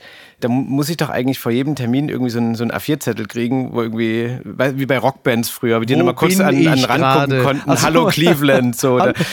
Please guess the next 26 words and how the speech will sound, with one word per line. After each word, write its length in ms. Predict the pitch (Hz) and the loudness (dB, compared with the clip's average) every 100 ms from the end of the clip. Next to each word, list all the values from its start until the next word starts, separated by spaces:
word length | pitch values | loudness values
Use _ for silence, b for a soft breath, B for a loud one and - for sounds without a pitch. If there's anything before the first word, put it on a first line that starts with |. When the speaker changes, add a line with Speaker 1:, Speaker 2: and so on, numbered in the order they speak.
| B 151 | B 0
Speaker 1:
da, 80 | 139 | 2
Speaker 2:
ja, 160 | 156 | 2
Speaker 1:
da 100 | 143 | 2
muss 220 | 139 165 | 2 2
doch 80 | 185 | 0
Speaker 2:
schön. 80 | 147 | 0
Speaker 1:
irgendwie 180 | 143 143 | 0 2
so 60 | 135 | 2
ein, 100 | 135 | 2
so 60 | |
ein, 100 | 131 | 0
so 40 | 127 | 0
ein, 160 | 123 | -2
so 120 | 120 123 | 0 -2
ein 80 | |
Schild 280 | 117 135 156 | -2 -2 -2
hin. 100 | 123 | -2
Aber 120 | 127 131 B B | -2 -2 B B
das 140 | 160 | -6
fand 180 | - 185 | -2 -2
ich 100 | 156 | 0
auch 120 | 147 | -2
schön, 240 | - 156 175 | -2 0 0
Speaker 2:
Ja. 140 | 135 | 0
Speaker 1:
wie 60 | 139 | -2
überhaupt, 640 | 131 127 127 165 - - | -2 -2 0 -2 -6 -16